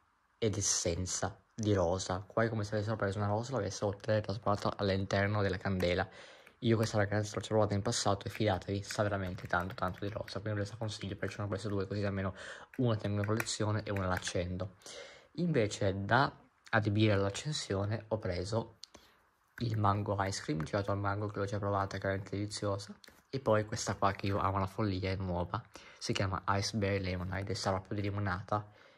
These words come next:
e, mm, con un retrogusto anche di fragola e cetriolo, veramente, veramente pazzesca. Bene ragazzi, che dire, spero che la mia offerta di Candle e soprattutto spero che il nuovo diffusore,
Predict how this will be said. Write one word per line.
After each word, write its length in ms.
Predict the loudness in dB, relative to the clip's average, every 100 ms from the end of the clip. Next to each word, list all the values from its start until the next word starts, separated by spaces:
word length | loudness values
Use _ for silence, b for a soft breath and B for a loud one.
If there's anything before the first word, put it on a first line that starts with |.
| B _
e, 440 | 0 0 0 -2 -2
mm, 240 | -4 -6 -8 -12 _ -20 -20 _
con 140 | -2
un 60 | 2
retrogusto 720 | 2 2 0 -4 0 0 0 B B B B
anche 320 | 0 0 2
di 80 | 0
fragola 420 | 2 2 2 0
e 40 | 0
cetriolo, 600 | -2 -4 -4 -4 -6 -6
veramente, 420 | -2 -2 0 -2 0
veramente 320 | 0 -2 -4
pazzesca. 720 | -4 -4 -4 -4 -6 -10 -12 _ _ -20 B B B B B B B B B _ _ _
Bene 140 | 6 6
ragazzi, 340 | 8 4 4
che 100 | -2
dire, 200 | 2 2
spero 220 | 4 6 6
che 100 | 6
la 60 |
mia 120 | 4
offerta 560 | 4 2 2 4 4 0
di 300 | 2 2 0 2
Candle 500 | 4 4 2 0 -2 -2
e 140 | 0
soprattutto 360 | 2 0 0 0
spero 220 | 4 2
che 260 | 2 -6 -2
il 160 | 0
nuovo 400 | 2 2 4 2
diffusore, 800 | 0 -6 -2 2 8 8 8 4